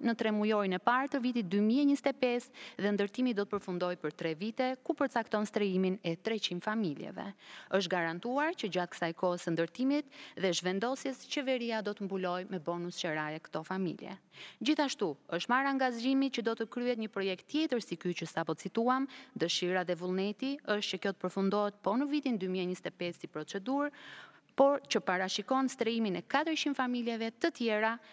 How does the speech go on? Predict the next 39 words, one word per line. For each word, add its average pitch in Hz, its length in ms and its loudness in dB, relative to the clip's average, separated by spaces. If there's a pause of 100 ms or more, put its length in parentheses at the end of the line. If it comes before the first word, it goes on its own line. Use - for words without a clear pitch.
(180)
të 330 180 4
cilat 226 340 0
janë 208 180 0
evidentuar 190 580 -2
që 180 120 -4
i - 80 -14
përgasin 185 480 -2
familjeve 196 480 -2
që 175 100 -6
banojnë 190 340 -2
në 170 60 -6
banesa 214 520 -4 (120)
që 185 140 -2
nuk 220 320 -2
legalizohen, 196 760 2 (540)
por 208 260 4
që 185 160 0
për 170 160 -2
shkak 196 300 -2
të 156 100 -8
buxhetit 220 540 -4
kjo 277 160 0
mund 233 160 0
të 190 100 -2
shtrihet 214 500 -4
pak 196 300 -2
në 180 140 -2
një 175 180 -4
kohë 180 400 -2
më 185 100 0
të 156 160 -8
gjatë. - 340 -16 (1200)
Lidhur 320 320 4
me 277 140 2 (260)
masat 269 380 0
e 240 80 -4
ndërmarra 220 480 -2
për 190 100 -14
minoritetet 202 680 -2